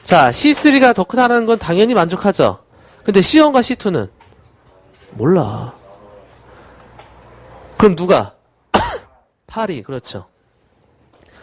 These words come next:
팔이 어디 올 수 있어? 어. 그러니까 팔이 올 수 있는, 여기에 팔이 와야 된다. 여기 무조건 팔이, 어, 무조건 들어와야 된다라는 얘기죠. 그러면 몇 가지? 팔이 들어오는 거 몇 가지? 두 가지에다가 나머지는,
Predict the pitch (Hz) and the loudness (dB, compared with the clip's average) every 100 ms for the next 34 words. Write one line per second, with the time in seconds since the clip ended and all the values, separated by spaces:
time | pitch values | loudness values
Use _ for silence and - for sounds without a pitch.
0 | _ - 226 170 175 175 160 - 226 - | _ -2 0 0 0 -2 -4 -2 -2 -2
1 | _ _ _ _ _ _ _ _ 120 104 | _ _ _ _ _ _ _ _ -2 -2
2 | 92 - - - - - 135 - 294 302 | -4 -14 -18 -18 -10 -2 -2 0 2 4
3 | 247 - 226 156 151 185 208 - 285 269 | 4 2 0 2 2 2 0 -2 -2 2
4 | 226 202 170 147 175 143 165 196 - 302 | 2 0 0 0 0 -2 -4 -4 -2 0
5 | 269 233 226 123 - 127 117 117 165 165 | 0 0 0 0 0 0 0 0 -2 0
6 | 139 139 135 123 123 123 113 98 98 - | 2 2 2 0 0 0 -2 -6 -10 -12
7 | - _ _ - - - - - - - | -18 _ _ -20 -20 -20 -20 -20 -20 -20
8 | - - - - - 175 165 127 123 143 | -20 -20 -20 -20 0 4 4 2 0 -2
9 | 160 135 98 85 _ _ - - 262 262 | 0 0 -2 -10 _ _ -8 0 0 2
10 | 226 214 202 180 147 131 139 117 104 87 | 2 2 2 0 0 2 0 2 -2 -6
11 | - - - - - - 160 180 170 156 | -12 -20 -20 -20 -10 -2 2 4 2 0
12 | 135 120 151 208 269 - _ _ _ _ | -2 0 2 2 2 -4 _ _ _ _
13 | _ 123 151 175 147 147 226 277 | _ 0 2 2 0 2 4 2